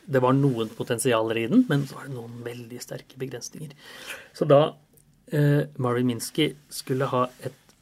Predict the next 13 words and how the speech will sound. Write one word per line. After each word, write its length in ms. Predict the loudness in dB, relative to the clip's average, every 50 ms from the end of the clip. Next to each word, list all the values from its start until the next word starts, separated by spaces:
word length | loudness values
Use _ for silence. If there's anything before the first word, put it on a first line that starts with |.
| _ -14
sommerprosjekt 840 | -10 -6 -6 -6 -4 -6 -8 -8 -6 -4 -4 -4 -4 -6 -10 -12
som 140 | -10 -6 -4 -4
han 80 | -2
kalte 260 | -2 -4 -4 -4 -6
Dartmouth 800 | -8 -6 -4 -4 -4 -4 -4 -6 -4 -4 -4 -4 -4 _ _ -14
Summer 300 | -10 -10 -8 -8 -8 -8
Project, 420 | -6 -6 -6 -4 -4 -6 -6 -8
sammen 220 | -14 -14 -12 -12 -8
med 40 | -6
blant 200 | -6 -6 -6 -8
annet 180 | -10 -10 -10 -10
en 140 | -10 -10
annen 160 | -12 -14 -14